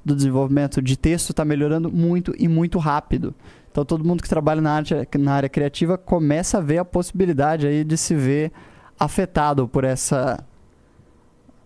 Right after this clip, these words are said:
por essas inovações tecnológicas de um modo como nunca antes. E agora eu quero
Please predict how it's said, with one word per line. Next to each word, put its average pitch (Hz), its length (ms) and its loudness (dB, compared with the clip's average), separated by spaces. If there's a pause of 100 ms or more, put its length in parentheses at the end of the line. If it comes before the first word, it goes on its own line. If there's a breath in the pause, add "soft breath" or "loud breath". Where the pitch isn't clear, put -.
(380)
por 151 120 4
essas 143 260 2
inovações 143 440 0
tecnológicas 143 600 0
de 170 60 0
um 175 40 0
modo 165 220 0
como 180 220 0
nunca 196 260 0
antes. 131 480 -6 (960 loud breath)
E 208 80 2
agora 254 220 4
eu 247 40 -2
quero 254 260 0